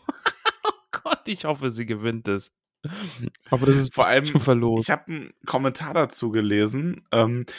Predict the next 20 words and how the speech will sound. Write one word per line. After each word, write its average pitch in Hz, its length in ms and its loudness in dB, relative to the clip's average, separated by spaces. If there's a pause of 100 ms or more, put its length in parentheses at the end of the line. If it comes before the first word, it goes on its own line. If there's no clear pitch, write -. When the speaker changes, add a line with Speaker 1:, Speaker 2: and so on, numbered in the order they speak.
(140)
Speaker 2:
wo 120 100 4
einer 113 220 4
gesagt 113 300 2
hat, 107 160 -2
ja, 98 100 4
braucht - 240 0
schon 127 200 0
Mut, 147 180 2
sich 113 180 -4
selber 101 300 8
so 98 120 0
zu 87 160 -8
verhohnepiepeln. 101 1000 0 (380)
Und 127 380 2 (360)
ich - 140 -12
denk 147 200 -4
mir 170 120 6
so, 139 300 2
ja, 160 440 0
aber 117 480 2